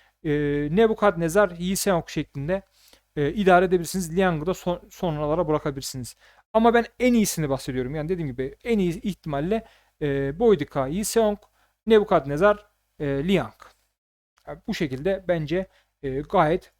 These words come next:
alanda çok güzel kill kastıracak ikililer. Şimdi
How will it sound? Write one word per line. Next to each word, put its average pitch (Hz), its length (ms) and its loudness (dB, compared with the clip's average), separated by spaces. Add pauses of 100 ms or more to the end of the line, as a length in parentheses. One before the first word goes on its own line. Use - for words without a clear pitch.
alanda 175 580 4
çok - 240 -8
güzel 143 160 -4
kill 160 200 -8
kastıracak 135 600 -8
ikililer. 151 480 -6 (400)
Şimdi 277 420 -2